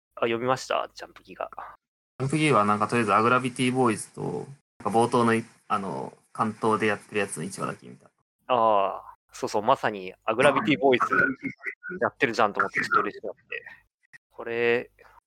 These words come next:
Speaker 1: 打ち切りだったんだよね、多分本誌では。
Speaker 2: そうかもしれないね。
Speaker 1: なんか、面白かったから打ち切りなのかって残念だったんだけど、そしたらちゃんと、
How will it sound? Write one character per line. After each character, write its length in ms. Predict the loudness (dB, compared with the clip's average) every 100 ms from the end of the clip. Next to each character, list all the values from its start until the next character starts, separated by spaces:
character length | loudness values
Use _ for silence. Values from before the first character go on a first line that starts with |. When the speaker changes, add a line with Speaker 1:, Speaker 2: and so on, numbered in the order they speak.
| _ _ -14
Speaker 1:
打 80 | -14
ち 140 | -16 _
切 60 | 0
り 40 |
だ 80 | 0
っ 80 | -2
た 120 | -4
ん 60 | -4
だ 60 |
よ 60 | -2
ね、 80 | 0
多 140 | -2
分 120 | -4 -8
本 220 | -10 -10
誌 140 | -6
で 100 | -4
は。 220 | -2 -4 -8 -18 -20 _ _ _ _ _ _ _ _ _
Speaker 2:
そ 640 | 4 6 6 8 6 4 0
う 60 |
か 180 | -4 -4
も 240 | -2 -4 -10 _ _ _ _ _ _ _ -6
し 40 |
れ 100 | -2
な 80 | -2
い 20 |
ね。 60 | -2
Speaker 1:
な 0 |
ん 80 | -2
か、 120 | -2 -6 _ _ _ -6
面 180 | -4
白 180 | -2 0
か 80 | 0
っ 100 | -2
た 100 | -4
か 80 | -4
ら 60 |
打 80 | -4
ち 160 | -8 -10
切 80 | -2
り 60 |
な 100 | -2
の 100 | -2
か 120 | -4
っ 220 | -12 _ _
て 60 |
残 200 | -6 -4
念 160 | -4 -6
だ 100 | -12
っ 40 |
た 140 | -14 -12
ん 60 |
だ 100 | -12
け 100 | -10
ど、 240 | -10 -10 -14
そ 120 | _
し 40 | -4
た 80 | -4
ら 100 | -2
ち 80 |
ゃ 60 | -4
ん 60 | 0
と、 320 | 0 0